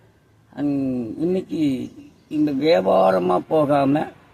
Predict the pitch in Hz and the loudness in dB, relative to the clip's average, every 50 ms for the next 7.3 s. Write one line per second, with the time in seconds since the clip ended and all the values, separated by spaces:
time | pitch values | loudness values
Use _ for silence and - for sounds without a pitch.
0 | - - 131 131 147 165 175 165 156 - 156 - - - 160 165 160 147 135 156 | -8 -4 0 2 2 2 0 0 -4 -6 -8 -8 -8 -4 -2 -2 -2 -2 -2 0
1 | 151 147 143 147 147 147 147 139 - - _ _ _ - 151 143 139 139 147 165 | 0 0 0 0 0 -2 -2 -4 -6 -12 _ _ _ -6 -4 -2 0 0 -2 -2
2 | 165 - - 139 127 - - 131 139 151 160 165 170 170 165 135 131 143 156 180 | -4 -6 -10 -12 -10 -4 -2 -2 0 2 2 2 2 2 0 0 0 0 0 0
3 | 175 175 147 139 147 151 156 - - 139 123 127 131 131 131 131 127 - 120 117 | -2 -2 -2 -2 -4 -6 -6 -6 -4 -4 -2 -2 -2 -2 -4 -4 -6 -6 -6 -6
4 | 117 123 120 117 - 127 120 117 - - - _ - - - - - _ _ _ | -6 -6 -8 -8 -10 -12 -14 -14 -16 -20 -20 _ -16 -16 -16 -16 -18 _ _ _
5 | _ _ _ _ _ _ _ _ _ _ _ _ _ _ _ _ _ - 160 170 | _ _ _ _ _ _ _ _ _ _ _ _ _ _ _ _ _ -8 -6 -2
6 | 170 165 160 151 147 147 139 - - 151 131 131 151 151 147 147 143 143 131 127 | -2 -2 0 0 -2 -2 -4 -6 -8 -10 -6 -2 -2 0 0 0 0 0 0 -2
7 | 131 131 139 147 - | -4 -4 -6 -8 -10